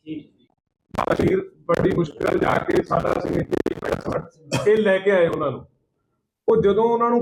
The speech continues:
ਕੱਢ ਲਿਆਂਦਾ, ਪਹਿਲਾਂ ਮਤਲਬ ਕੋਈ ਗੌਰਮੈਂਟ ਵੱਲੋਂ ਜਾਂ ਕੋਈ ਹੈਲਪ ਨਹੀਂ ਸੀ ਗਈ। ਲੈ ਆਂਦਾ, ਉਹ ਵਿਚਾਰੇ ਚਿੰਤਤ ਸੀ ਵੀ ਉਹਨਾਂ ਦੇ ਪਸ਼ੂ ਪਿੱਛੇ ਰਹਿ ਗਏ।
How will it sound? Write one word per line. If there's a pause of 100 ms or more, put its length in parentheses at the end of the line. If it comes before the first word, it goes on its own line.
ਕੱਢ
ਲਿਆਂਦਾ,
ਪਹਿਲਾਂ
ਮਤਲਬ
ਕੋਈ
ਗੌਰਮੈਂਟ
ਵੱਲੋਂ
ਜਾਂ
ਕੋਈ
ਹੈਲਪ
ਨਹੀਂ
ਸੀ
ਗਈ। (260)
ਲੈ
ਆਂਦਾ,
ਉਹ
ਵਿਚਾਰੇ
ਚਿੰਤਤ
ਸੀ
ਵੀ
ਉਹਨਾਂ
ਦੇ
ਪਸ਼ੂ
ਪਿੱਛੇ
ਰਹਿ
ਗਏ।